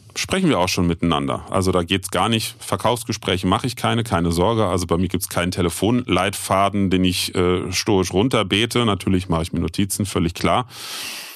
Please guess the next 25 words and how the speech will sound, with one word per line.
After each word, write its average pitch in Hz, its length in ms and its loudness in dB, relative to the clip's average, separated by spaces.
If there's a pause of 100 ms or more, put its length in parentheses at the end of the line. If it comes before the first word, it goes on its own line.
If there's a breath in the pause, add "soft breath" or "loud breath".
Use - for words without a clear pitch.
(300 loud breath)
ähm, 92 360 0
um 95 160 2
auch 90 160 0
im 90 100 0
späteren, 95 800 2
äh, 87 280 0
Verlauf 87 460 0
dann 90 160 -2
noch 87 80 2
zu 85 220 -4
wissen, 92 400 2
äh, 87 360 0
was 82 200 -2
war 78 100 0
die 78 140 -2
Anforderung, 98 580 0
weil 92 160 2
ein 92 80 0
Großteil 95 320 2
der 92 120 2
Anforderungen 92 440 0
im 80 60 -2
ersten 85 240 -2
Gespräch 82 500 -2
schon 101 320 0